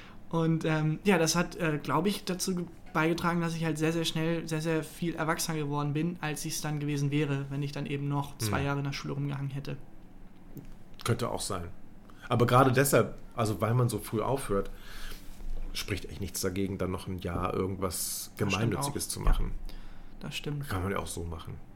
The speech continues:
Speaker 2: Die ganzen freiwilligen F S L, F S J.
Speaker 1: F S J ler. Äh, wo hast du denn deinen Sozialdienst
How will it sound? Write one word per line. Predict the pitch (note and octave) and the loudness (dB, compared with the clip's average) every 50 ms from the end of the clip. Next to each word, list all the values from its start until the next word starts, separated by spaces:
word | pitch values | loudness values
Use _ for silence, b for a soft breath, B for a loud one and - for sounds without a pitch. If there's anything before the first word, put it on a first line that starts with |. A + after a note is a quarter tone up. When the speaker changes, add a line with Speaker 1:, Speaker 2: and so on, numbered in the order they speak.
| - - - | -16 -10 -8
Speaker 2:
Die | F#2+ | -4
ganzen | F2+ F#2 F2+ E2+ - - F#2 E2+ E2+ E2+ | -4 -4 -4 -4 -4 -4 -4 -6 -8 -8
freiwilligen | - - - - F2+ F2+ E2+ F#2+ F#2+ F#2 F#2 - - - - | -10 -8 -4 -2 -2 -2 -2 -2 -4 -4 -6 -10 -14 -10 -8
F | - E2+ - | -8 -6 -6
S | - E2 - - | -6 -8 -6 -6
L, | F#2 F2 - - - | -8 -8 -8 -8 -6
F | - F#2 - - - | -6 -6 -6 -8 -10
S | F#2 F2 - - - | -10 -8 -10 -6 -6
J. | G2+ F#2 | -6 -4
Speaker 1:
F | - | -4
S | D3+ C#3+ - | -4 -6 -4
J | - D3 D3 F#3 | -6 -6 -6 -6
ler. | D#3+ D3 C#3+ C#3+ - - - - B B B B B B B B B B B B B B B B B B - | -8 -8 -8 -10 -12 -16 -18 -18 B B B B B B B B B B B B B B B B B B 0
Äh, | - D3 C#3+ | 0 2 2
wo | C#3 C#3+ | 4 4
hast | E3+ F3+ - | 4 4 4
du | - G3 | 2 2
denn | F#3+ F3+ E3+ | 2 2 2
deinen | D#3+ D#3 D#3 D#3 D3+ D3+ D3 | 2 2 0 0 0 -2 -4
Sozialdienst | - - C#3+ C#3+ - - E3 D#3 D#3 D#3 D#3 D3+ D3+ D3+ - F3+ G3 - - - E3+ D#3 D#3 D3 - - - - | -4 -4 -4 -4 -2 -2 0 0 2 2 0 -2 -4 -6 -8 -10 -12 -12 -8 -6 -4 -4 -4 -4 -6 -8 -10 -14